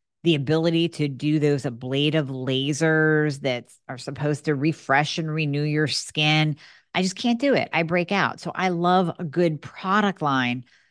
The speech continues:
that is actually going to do something with my skin and help me not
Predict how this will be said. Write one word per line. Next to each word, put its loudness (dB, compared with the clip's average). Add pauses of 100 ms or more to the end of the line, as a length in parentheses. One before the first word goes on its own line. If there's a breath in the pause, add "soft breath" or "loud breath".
(200)
that 0
is 2
actually 0
going -4
to -2 (320)
do 8
something 0
with -4
my 0
skin 2
and -2
help 0
me -2 (440)
not 4